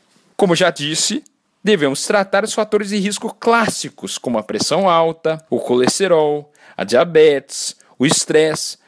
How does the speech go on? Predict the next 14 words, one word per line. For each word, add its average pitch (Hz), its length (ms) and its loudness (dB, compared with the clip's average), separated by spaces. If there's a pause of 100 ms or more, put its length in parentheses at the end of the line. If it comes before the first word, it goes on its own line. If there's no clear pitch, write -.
(120)
além 233 280 2
de 185 80 -8
não 185 160 0
fumar, 180 680 0 (340)
controlar 127 560 0
o 147 60 -4
peso, 175 600 2 (480)
ter 165 120 2
uma 139 200 0
dieta 107 280 -4
equilibrada 165 840 0 (420)
e - 60 -2
fazer 214 320 2
exercícios. 214 880 0